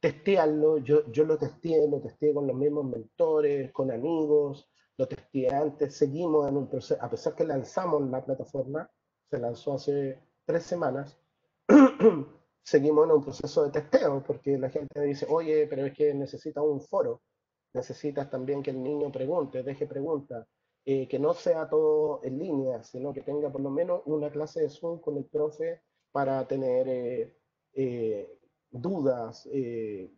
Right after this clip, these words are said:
digamos, trabajar con ellos, conocerlo, etcétera". Todas esas cosas tú las vas aprendiendo en estos procesos.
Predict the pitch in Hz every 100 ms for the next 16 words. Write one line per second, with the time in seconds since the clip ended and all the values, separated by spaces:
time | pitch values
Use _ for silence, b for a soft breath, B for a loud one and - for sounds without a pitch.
0 | - 127 135 139 - 143 113 110 180 165
1 | - 139 143 131 120 110 - 160 139 139
2 | 107 - 147 123 104 - 175 202 208 -
3 | 208 - 220 b b b - 151 151 135
4 | 147 151 139 143 139 147 147 139 131 -
5 | 135 - 123 - - -